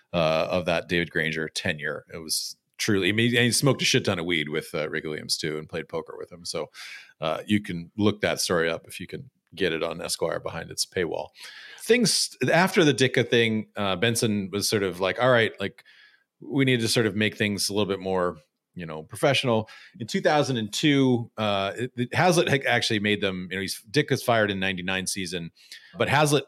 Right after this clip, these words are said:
the next year, like, leads them to the playoffs. So the Saints are starting to sort of find, this is their first playoff, uh, berth, I think, s-,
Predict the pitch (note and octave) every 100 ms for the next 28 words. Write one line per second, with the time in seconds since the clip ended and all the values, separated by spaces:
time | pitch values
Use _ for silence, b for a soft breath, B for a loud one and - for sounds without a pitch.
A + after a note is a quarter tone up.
0 | _ - A2 B2+ - C#3 A#2 G#2+ A#2 A#2+
1 | - G2 F#2 F2 C#3 A2 D2+ - - G#2
2 | G2+ G2 - G#2 F3 E3 C3+ - A#2+ A#2
3 | A2 G#2 G2 G2+ F#2 G2 G2 F#2+ F#2+ -
4 | B2 - F#2+ F#2 F2+ - - E2+ D#2 -
5 | F2 E2 - _ _ F2 D#2 _ - -